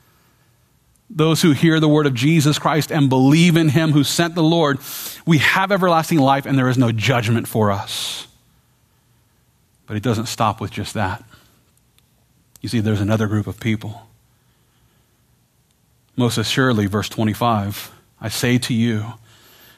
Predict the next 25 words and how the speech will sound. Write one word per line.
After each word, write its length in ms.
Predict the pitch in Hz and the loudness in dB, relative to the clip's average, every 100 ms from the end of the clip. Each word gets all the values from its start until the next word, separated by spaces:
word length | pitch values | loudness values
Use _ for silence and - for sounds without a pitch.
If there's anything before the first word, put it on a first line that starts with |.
| - | -10
the 160 | 107 110 | -8 -4
hour 320 | 113 117 127 | -2 0 0
is 100 | 117 | -2
coming 400 | - 123 113 107 | -4 -2 0 0
and 400 | 113 110 107 - 123 | 0 2 2 -2 -2
now 480 | 110 113 113 107 - | 0 0 0 -2 -2
is 600 | 120 107 95 90 - - | -2 -2 -4 -8 -10 -6
when 240 | 120 107 | 0 0
the 120 | 104 | 0
dead 520 | 95 95 123 127 139 | -4 -2 0 0 -2
will 180 | 127 110 | -2 -4
hear 320 | 107 - 127 | -6 -2 0
the 140 | 123 110 | 2 0
voice 340 | 104 117 113 | 0 -2 -2
of 80 | 107 | -4
the 80 | 107 | -6
Son 240 | - 120 | -2 -2
of 100 | 110 | -2
God, 320 | 113 110 107 110 - - - | 0 0 0 -4 -14 -12 -2
and 140 | 107 | 0
those 260 | 113 120 - | 2 0 -2
who 80 | |
hear 340 | 107 - 123 117 | -6 -2 -2 0
will 280 | 104 95 92 | -2 -4 0
live. 500 | 110 127 180 - | 2 2 0 -6